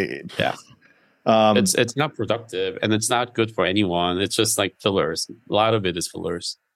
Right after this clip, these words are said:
Speaker 2: Yeah, yeah. And that's, you know, people, some people just have to contribute so they feel like they added something. And then other people are, you know, well, like, "Well, what are you working on?" "Well, I'll give everyone an
Speaker 1: Yeah.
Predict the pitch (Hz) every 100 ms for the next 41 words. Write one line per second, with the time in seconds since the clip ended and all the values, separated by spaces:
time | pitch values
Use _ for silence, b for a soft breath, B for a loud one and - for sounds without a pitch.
0 | - 123 170 214 127 110 123 117 135 131
1 | 139 117 107 95 123 110 104 95 110 101
2 | 101 98 - 98 - 95 92 B B B
3 | - 107 - 110 117 - 113 107 - 113
4 | 110 117 104 107 98 98 90 92 90 92
5 | 95 98 98 104 95 98 92 90 90 104
6 | 98 104 104 95 - 104 113 127 135 107
7 | 92 92 90 135 123 107 117 127 123 117